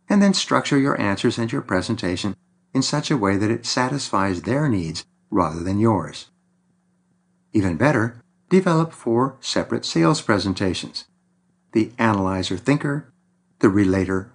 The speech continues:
people person, the director driver, and the socializer achievement type of buyers. Be prepared to slip in and out of different sales roles as you find yourself dealing with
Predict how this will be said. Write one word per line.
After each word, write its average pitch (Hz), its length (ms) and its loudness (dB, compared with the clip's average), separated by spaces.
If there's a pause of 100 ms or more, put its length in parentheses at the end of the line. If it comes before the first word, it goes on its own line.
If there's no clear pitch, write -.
(140)
people 135 320 4
person, 135 440 -6 (300)
the - 100 -2
director 101 440 0
driver, 127 520 0
and 156 180 -4
the 151 60 0
socializer 101 800 -2
achievement 131 480 -2
type 95 240 -4
of 87 120 -6
buyers. 90 500 -6 (320)
Be - 140 4
prepared 147 380 0
to 147 100 -2
slip - 360 -4
in 104 300 0
and 143 140 0
out 107 340 -2
of 120 140 -8
different 123 320 0
sales 101 420 -2
roles 113 420 -2 (360)
as 143 120 2
you 170 60 6
find 170 300 0
yourself 165 340 -2
dealing 107 300 2
with 110 180 -2